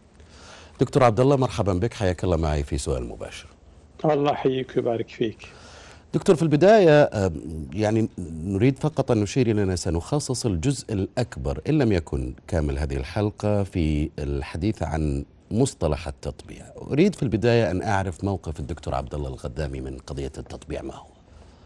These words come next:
Speaker 2: إيه، شكرا جزيلا. موقفي،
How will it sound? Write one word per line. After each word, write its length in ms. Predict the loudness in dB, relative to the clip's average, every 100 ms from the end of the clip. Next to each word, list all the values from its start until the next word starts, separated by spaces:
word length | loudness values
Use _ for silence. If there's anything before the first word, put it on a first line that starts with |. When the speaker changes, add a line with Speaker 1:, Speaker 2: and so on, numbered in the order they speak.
| -20 -20 -8 -2
Speaker 2:
إيه، 140 | -2
شكرا 360 | 0 -2 0 2
جزيلا. 600 | 2 2 2 2 0 -2 -10 -18 -20 -20 -20 -20 -16 -4
موقفي، 1200 | 0 2 2 2 2 0 -2 -2 -2 -2 -2 -8